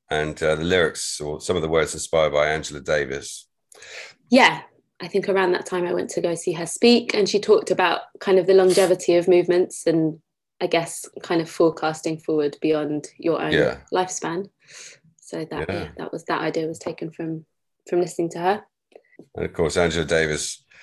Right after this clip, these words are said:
Speaker 1: quite a famous figure from the, um, civil, civil rights movement of the sixties and seventies.
Speaker 2: Mm-hmm.
Speaker 1: If that, if
Speaker 2: Yeah.
Speaker 1: memory, if I, if I'm correct on that one.
Speaker 2: Yeah, and
Speaker 1: Uh,
Speaker 2: she does a lot of abolitionist, like, anti-incarceration stuff.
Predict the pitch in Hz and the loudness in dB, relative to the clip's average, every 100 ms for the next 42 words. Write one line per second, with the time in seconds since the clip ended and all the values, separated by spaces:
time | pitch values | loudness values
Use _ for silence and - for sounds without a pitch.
0 | - - - - _ - 82 - 95 85 | -20 -20 -20 -20 _ 2 2 4 2 4
1 | 78 - 90 80 - 80 78 76 76 73 | 2 0 0 0 -2 -2 0 2 0 -2
2 | 71 67 _ _ _ - _ _ _ _ | -6 -14 _ _ _ -20 _ _ _ _
3 | - 90 82 78 - - 98 87 87 - | -8 -6 -4 -6 -6 -4 0 4 4 2
4 | 78 71 71 69 69 - - - 71 67 | -4 -4 -6 -8 -8 -6 -6 -8 -10 -10
5 | 69 - 71 78 73 - 71 71 - - | -14 -14 -6 -4 -6 -10 -12 -12 -14 -18
6 | _ _ - 226 240 277 - - - 226 | _ _ -4 0 4 4 2 -8 0 4
7 | 165 165 - 80 80 76 - - 78 73 | 4 2 -6 -6 -4 -4 -4 -2 -2 0
8 | 87 - 82 82 90 107 131 - - 269 | -2 -2 -2 0 2 0 -2 -6 -2 6
9 | 277 185 - - _ 202 190 - 190 180 | 6 6 0 -14 _ -2 -2 0 2 4
10 | 190 175 175 - - - 175 180 180 - | 4 4 0 -6 -10 -4 0 2 0 -2
11 | 175 170 - - - _ - - 170 170 | -6 -6 -14 -20 -20 _ -20 -12 -10 -10
12 | 165 160 - 160 160 165 160 - 160 - | -10 -10 -10 -10 -10 -10 -12 -10 -12 -12
13 | 160 156 _ - - - | -14 -16 _ -20 -20 -20